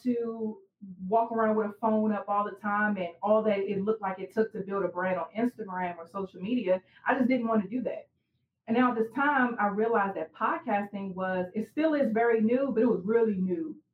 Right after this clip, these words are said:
back in twenty sixteen when I started building it. And I noticed that the trend was moving towards that. And a lot of my friends, I had got into podcasting, but a lot of my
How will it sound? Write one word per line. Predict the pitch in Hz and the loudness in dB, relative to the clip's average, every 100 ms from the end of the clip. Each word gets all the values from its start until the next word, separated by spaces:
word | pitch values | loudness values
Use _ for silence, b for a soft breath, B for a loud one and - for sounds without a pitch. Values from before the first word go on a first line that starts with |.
| - | -6
back | 180 170 - | -2 0 -2
in | 196 190 | -10 -10
twenty | - 190 175 - | -6 -6 -6 -12
sixteen | 180 - 214 185 - - _ _ | -14 -6 -6 -6 -8 -20 _ _
when | 196 | -6
I | 175 | -6
started | - 175 156 151 | -2 -2 -2 -2
building | 233 277 165 - | 2 2 0 -8
it. | - - _ _ _ _ | -16 -20 _ _ _ _
And | 233 233 226 214 208 - - 202 | 0 2 4 4 2 -4 -6 0
I | 208 | 4
noticed | 208 214 269 247 214 214 - 190 | 6 6 4 4 2 0 -10 -8
that | 202 196 185 180 - - | -2 0 0 -4 -10 -12
the | 202 | -12
trend | - 262 262 240 214 | -8 0 2 4 2
was | 196 | 0
moving | 202 214 180 185 - | -2 -2 -4 -8 -6
towards | 185 175 226 226 185 | -8 0 0 0 -2
that. | - - - - _ _ _ | -8 -10 -10 -18 _ _ _
And | 220 214 202 196 | 0 2 0 -2
a | 214 | 0
lot | 208 254 | 2 2
of | 247 | 2
my | 208 185 | 2 0
friends, | 240 240 220 - | 0 0 0 0
I | 269 | 0
had | 285 | 2
got | 226 202 | 2 2
into | 208 190 | 0 -2
podcasting, | - 196 196 196 185 190 | -2 -2 0 0 -2 -2
but | 190 | -2
a | 185 | 0
lot | 214 277 | 2 2
of | |
my | 254 | 0